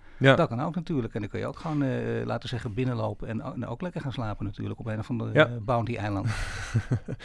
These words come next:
Speaker 1: Ja, nee, dat is zeker een optie. Ik bedoel, ehm, eh, een, een, een
Speaker 2: <laughs> Dat is
Speaker 1: partij,
Speaker 2: zeker een
Speaker 1: eh,
Speaker 2: optie.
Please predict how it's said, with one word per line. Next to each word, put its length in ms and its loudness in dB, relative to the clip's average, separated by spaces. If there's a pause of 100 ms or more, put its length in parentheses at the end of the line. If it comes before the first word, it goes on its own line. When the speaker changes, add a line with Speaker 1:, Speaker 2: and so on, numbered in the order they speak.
(320)
Speaker 1:
Ja, 280 12
nee, 340 10
dat 260 6
is 200 0
zeker 380 12
een 80 4
optie. 360 4
Ik 100 2
bedoel, 420 4
ehm, 400 4
eh, 320 0
een, 100 0
een, 180 0
een 120 0
Speaker 2:
<laughs> 20 -4
Dat 80 -2
is 100 6
Speaker 1:
partij, 480 10
Speaker 2:
zeker 140 10
een 40 8
Speaker 1:
eh, 60 6
Speaker 2:
optie. 160 0